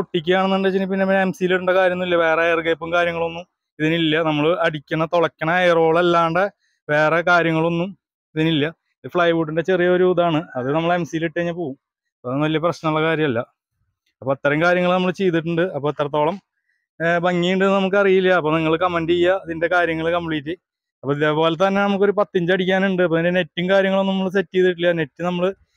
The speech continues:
ഇതിന്റെ അളവിനെ ഇതിന്റെ ഉള്ളിലേക്കുള്ള ഒരു frame ഉണ്ടാക്കിയിട്ട്, ഇരുമ്പിന്റെ frame ഉണ്ടാക്കിയിട്ട് അതിന്റെ മീതിക്കാണ് full സൈസിലുള്ള ഒരു നെറ്റ് സെറ്റ് ചെയ്യുന്നത്.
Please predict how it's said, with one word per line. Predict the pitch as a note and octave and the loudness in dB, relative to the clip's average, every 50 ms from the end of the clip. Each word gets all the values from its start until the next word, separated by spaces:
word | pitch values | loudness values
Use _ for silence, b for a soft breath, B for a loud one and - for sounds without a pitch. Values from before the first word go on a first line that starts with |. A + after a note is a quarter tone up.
| _ _ - | _ _ -6
ഇതിന്റെ | D#3+ E3 E3+ F3+ | -4 0 0 2
അളവിനെ | F3+ F3 E3+ E3 E3 E3+ E3+ | 2 2 2 2 0 -2 -4
ഇതിന്റെ | F3 F3 E3+ F3+ | -4 -6 -6 -4
ഉള്ളിലേക്കുള്ള | F3+ E3+ E3 D#3 D3+ D3 D#3+ E3+ F3 F3 | -2 -2 0 -2 -2 -2 0 0 0 0
ഒരു | E3+ - - | 0 -2 -2
frame | F#3+ F3+ E3+ D#3+ D3+ D#3 | -2 0 0 0 -2 -2
ഉണ്ടാക്കിയിട്ട്, | E3 E3 E3+ D#3+ D3 D#3 D3+ D3+ F3 F3 | -2 0 -2 -2 -2 -4 -6 -4 -4 -4
ഇരുമ്പിന്റെ | D#3 D3+ D3 C#3+ C3+ D#3 D3+ | -4 -4 -4 -2 -2 -2 0
frame | E3 F3+ E3+ D#3 D#3 | 0 0 -2 -2 -4
ഉണ്ടാക്കിയിട്ട് | D#3 D#3+ D#3 D3 D3+ C3+ F#3 F#3+ _ _ _ _ _ _ - | -4 -4 -4 -6 -8 -14 -16 -18 _ _ _ _ _ _ -6
അതിന്റെ | C3+ C3+ C#3+ C#3+ D3+ E3 F3+ | -4 -2 0 0 0 0 0
മീതിക്കാണ് | F#3 E3+ D#3+ C#3 - F3 F3 E3+ F#3 F3+ - | 0 0 0 0 0 -2 0 0 -2 -4 -2
full | - E3 E3 E3 F3+ F#3+ - _ - - | -2 0 2 2 0 -2 -4 _ -6 -2
സൈസിലുള്ള | F#3+ F#3 F3 D3+ - D#3+ D#3+ E3 E3 E3 | 0 0 0 0 -2 -4 -2 0 0 0
ഒരു | E3 F3 | 0 -2
നെറ്റ് | F3 E3+ - _ - E3 E3+ D#3+ - - | -4 -4 -6 _ -8 -8 -8 -8 -8 -4
സെറ്റ് | - F3 - _ - | -4 -4 -4 _ -4
ചെയ്യുന്നത്. | D3+ D3 C#3 A#2+ G#2 | -4 -2 -2 -4 -6